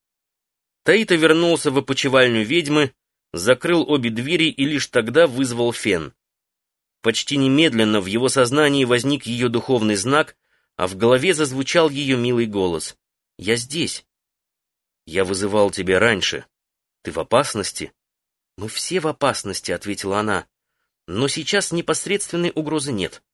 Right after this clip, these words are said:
Вся страна в смятении. А где ты, Таита?" "Я ушел с гор и теперь скрываюсь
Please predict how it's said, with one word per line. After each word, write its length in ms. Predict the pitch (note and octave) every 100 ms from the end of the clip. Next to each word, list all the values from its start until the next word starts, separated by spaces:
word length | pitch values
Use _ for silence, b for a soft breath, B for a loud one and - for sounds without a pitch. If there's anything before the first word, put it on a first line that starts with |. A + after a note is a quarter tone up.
| _ _ _ _
Вся 240 | - D3 C#3
страна 340 | - C3+ C#3+
в 80 | -
смятении. 720 | C3 B2+ - E3 A2+ F2+ -
А 120 | - F2+
где 220 | F#2+ B2+
ты, 200 | - -
Таита?" 540 | A2 B2+ D#3 G2 D2+ _ _ _ _ _ _ _ _ _ _ -
"Я 260 | D#2 F2
ушел 340 | G#2 G#2+ A2+ G2
с 100 | F2
гор 380 | G2+ C3 - _ _ _ _ _ _ _ -
и 60 |
теперь 360 | - D#2+ A2 A2+
скрываюсь 720 | - G#2+ G#2+ B2 A2 -